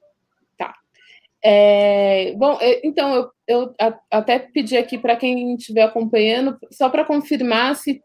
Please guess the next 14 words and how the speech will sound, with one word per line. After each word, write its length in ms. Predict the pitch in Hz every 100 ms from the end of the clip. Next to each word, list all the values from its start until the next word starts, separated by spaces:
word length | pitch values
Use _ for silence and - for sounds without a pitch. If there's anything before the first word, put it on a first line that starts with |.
| -
pra 160 | 262 233
eles 240 | 247 254
também 380 | 254 233 226 254 - - -
a 140 | 220
sua 180 | 214 247
imagem 380 | 240 226 254 240
tinha 340 | - 247 240
congelado 760 | 240 247 254 233 202 226 233 - _
ou 120 | 202
se 240 | 202 233 -
foi 200 | 240 226
só 160 | 240 220
pra 200 | 269 294
mim. 300 | 233 190